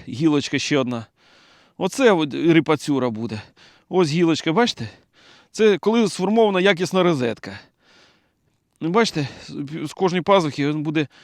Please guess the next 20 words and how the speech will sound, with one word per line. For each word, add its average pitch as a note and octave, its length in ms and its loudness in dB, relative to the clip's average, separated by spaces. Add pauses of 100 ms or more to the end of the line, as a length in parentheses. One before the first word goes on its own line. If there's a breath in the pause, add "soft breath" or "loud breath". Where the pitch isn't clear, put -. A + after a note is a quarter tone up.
(200 soft breath)
ще - 280 0
одна C#3+ 300 -2 (200)
гілочка C3+ 500 0
йти. G#2+ 320 -6 (560 soft breath)
Оце G3 380 0 (100)
ваша G3+ 360 2
задача F#3+ 400 0
сформувати F#3 500 0
з D#3 100 -4
осені F3 320 -2
класну F#3 460 0 (320 soft breath)
розетку. D3+ 480 0
Щоб F#3+ 120 -2
її G#3 100 0
сформувати, G#3 800 4 (400 soft breath)
треба F#3+ 440 6 (100)
якісно E3+ 500 4
і - 20 0
вчасно E3+ 380 0
сіяти. C#3+ 480 -2